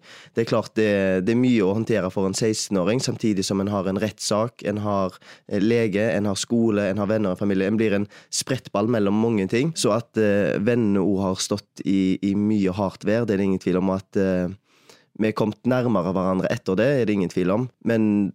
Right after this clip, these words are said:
betydningen av å ha et trygt nettverk rundt seg, ehm, som en kan lene seg på, det er, ehm, noe av det vakreste jeg tror et menneske kan kjenne på. Altså den, den kjærligheten fra de som står en nærmest. Og da er det jo fint å kunne prøve å gi det tilbake.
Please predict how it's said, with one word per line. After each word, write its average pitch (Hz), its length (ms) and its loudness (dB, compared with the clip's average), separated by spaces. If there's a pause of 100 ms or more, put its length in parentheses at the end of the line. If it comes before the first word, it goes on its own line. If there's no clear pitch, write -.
(140)
betydningen 107 800 2
av 104 260 0
å 101 140 -4
ha 117 360 0 (120)
et 113 120 -8
trygt - 320 -6
nettverk 98 460 -4
rundt 92 240 -4
seg, 107 240 0 (260)
ehm, 87 480 -4
som 95 460 -2
en 98 80 -2
kan 98 220 -2
lene 101 340 0
seg 90 180 -4
på, 123 300 0 (160)
det 110 80 4 (160)
er, 98 540 0
ehm, 95 420 0
noe 107 160 2
av 95 80 0
det 92 80 0
vakreste 92 640 -4
jeg 85 220 -2
tror 95 220 -4
et 101 120 -4
menneske 92 400 -2
kan 95 140 -4
kjenne 92 260 -2
på. 92 160 -2
Altså 95 160 -2
den, 87 400 -2
den 98 160 -2
kjærligheten 92 720 -2
fra 92 400 -2
de 95 160 0
som 98 180 -6
står 90 300 -4
en 87 60 -2
nærmest. 92 560 -4
Og 120 120 -2
da 127 140 2
er 127 100 2
det 127 120 0
jo - 100 -6
fint 107 160 -2
å 101 80 -6
kunne 101 460 0 (180)
prøve 101 240 -2
å 101 60 2
gi 98 120 2
det 92 200 -2
tilbake. 107 640 -2